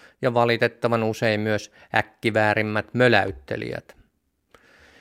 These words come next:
Mutta kenties tämä ei perustuslakiasiantuntijoista puhuttaessa ole ongelma. Minä, tavan tallaaja, en tiedä. Avaruuden laajenemisen suhteen ei ole suurta väliä,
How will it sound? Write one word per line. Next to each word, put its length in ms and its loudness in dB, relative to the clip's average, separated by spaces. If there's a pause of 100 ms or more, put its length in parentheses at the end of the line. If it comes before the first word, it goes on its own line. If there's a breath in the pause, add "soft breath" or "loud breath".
(460 soft breath)
Mutta 200 0
kenties 400 2
tämä 340 2
ei 160 2
perustuslakiasiantuntijoista 1900 -2
puhuttaessa 800 -2
ole 160 0
ongelma. 640 0 (300)
Minä, 380 2 (340)
tavan 300 2
tallaaja, 680 2 (340)
en 160 -2
tiedä. 440 2 (1600)
Avaruuden 600 2
laajenemisen 760 2
suhteen 500 0
ei 80 2
ole 140 0
suurta 480 -4
väliä, 400 0